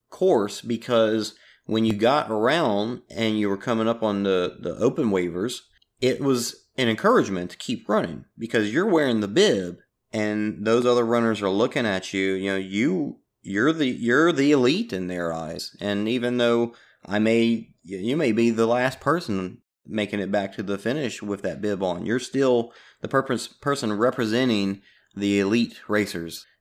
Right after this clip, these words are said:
and the competitive racers. So it, it really made me feel like, "Man, I gotta, I gotta keep my pace going." It helped me do well. I, I,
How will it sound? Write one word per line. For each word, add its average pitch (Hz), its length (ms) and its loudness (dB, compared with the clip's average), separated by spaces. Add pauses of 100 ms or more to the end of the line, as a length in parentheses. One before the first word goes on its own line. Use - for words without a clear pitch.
and 90 380 -6
the 87 40 -8
competitive 92 560 -4
racers. 85 380 -8 (160)
So 123 200 4
it, 117 240 0
it 123 200 -2
really 143 180 2
made 123 200 2
me 120 140 4
feel 110 380 2
like, 95 320 0 (320)
"Man, 135 320 -2
I 143 100 -2
gotta, 101 320 2 (340)
I - 60 -4
gotta 190 120 0
keep - 160 -4
my 92 100 -8
pace 98 280 -6
going." 58 320 -12 (200)
It 107 140 -6
helped 135 240 -6
me 139 80 -6
do 143 180 -6
well. 147 300 -2
I, 92 240 -6
I, 104 60 -4